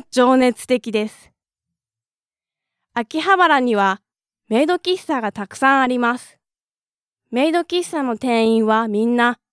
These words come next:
メイドの格好をしていて、お客さんがご主人様です。入店すると、「いらっしゃいませ、お客様」の代わりに、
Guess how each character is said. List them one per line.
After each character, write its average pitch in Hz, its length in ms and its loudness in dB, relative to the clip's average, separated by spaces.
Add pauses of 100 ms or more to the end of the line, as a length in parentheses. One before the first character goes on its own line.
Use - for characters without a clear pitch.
(220)
メ 233 160 2
イ 294 40 -2
ド 320 100 2
の 311 120 2
格 302 240 -2
好 269 160 4
を 262 80 4
し - 100 -10
て 247 140 -2
い 233 80 -6
て、 226 300 -2 (580)
お 214 80 -10
客 311 260 -4
さ 339 180 0
ん 311 100 0
が 202 320 0
ご 208 100 -6
主 302 140 -2
人 302 240 0
様 196 260 -4
で 170 160 -10
す。 - 220 -20 (760)
入 285 200 0
店 330 280 2
す 320 140 -8
る 311 100 -2
と、 208 220 -2 (600)
「い 247 60 -10
ら 311 120 2
っ 359 40 -6
し - 120 -6
ゃ 370 80 2
い 359 60 2
ま 359 120 2
せ、 269 320 -2
お 208 80 -8
客 - 260 -6
様」 302 340 0 (480)
の 330 160 0
代 269 200 -4
わ 220 140 0
り 208 140 -6
に、 202 240 -4